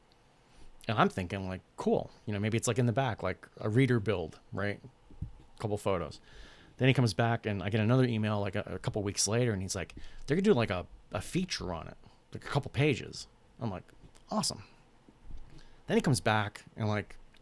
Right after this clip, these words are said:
two, three weeks after that, he's like, "They're gonna use something on the cover of this thing." And I'm like, "What?" Right? So what was really interesting about it, this was before Retro Lovely, and it was actually part of the process, the part of the,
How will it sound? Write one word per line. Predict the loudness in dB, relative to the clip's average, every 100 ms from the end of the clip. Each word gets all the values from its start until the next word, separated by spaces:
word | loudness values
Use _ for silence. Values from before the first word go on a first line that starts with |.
| -8
two, | 0 0
three | 2
weeks | 0 2
after | 0 0 0
that, | 0
he's | 0
like, | -2 -6 -20 -14 0
"They're | 2
gonna | 6 6 4 2
use | 2 4
something | 4 4 2
on | 0
the |
cover | 0 0 0
of | -4
this | -4 -6
thing." | -8 -12 -18 -20 -20 _ _ -8 0
And |
I'm | 0
like, | 0 -4 -12 _ _ -6
"What?" | -4 -4 -6 -16 -20 -20 -20 -20 _ -4
Right? | -2 -2 -6 -20 -20 -14 -2
So | 4 4 4 -2 -20 -20 -20 -20 -20 -8 0
what | 4
was | 4 4
really | 4
interesting | 2 2 2 2
about | 2 0 0
it, | -2 -10 -12 -2
this | 0 2
was | 0
before | 0 2 4
Retro | 4 2
Lovely, | 2 2 2 0
and | 0
it |
was | 0 2
actually | 2 0
part | 0 2 2
of | 2
the | -4
process, | -2 0 0 -2 -6
the | -4 -6 -6 -4
part | -2
of |
the, | 0